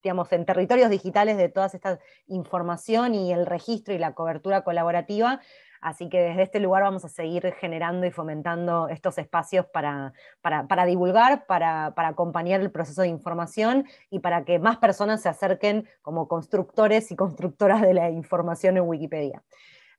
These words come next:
Para cerrar, eh, volvemos a, a, a invitarles a participar de la campaña,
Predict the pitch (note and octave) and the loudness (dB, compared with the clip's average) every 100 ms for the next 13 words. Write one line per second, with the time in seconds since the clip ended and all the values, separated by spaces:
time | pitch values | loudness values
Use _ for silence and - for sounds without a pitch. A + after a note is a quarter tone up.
0 | _ _ _ _ G#3+ G#3 G#3 G3+ G3 A3+ | _ _ _ _ 4 6 8 6 6 4
1 | A3 D4 D#4+ - - - _ F#3 G3+ G#3 | 6 6 6 2 -8 -12 _ 0 2 2
2 | A#3 A#3+ G#3 F#3 F3+ F3+ F3 E3+ - F3 | 0 -2 -2 -4 -2 0 0 -2 -2 -2
3 | F3 F#3+ F#3+ G#3+ A3+ A#3+ A#3 - E3+ - | -2 -2 2 2 2 -2 -4 -2 -2 0
4 | E3+ D#3+ F#3+ D#3+ G3 G#3+ F#3 F3+ F3+ G3 | -4 -6 -6 0 2 4 2 0 -2 -2
5 | G#3 G#3 | 0 -2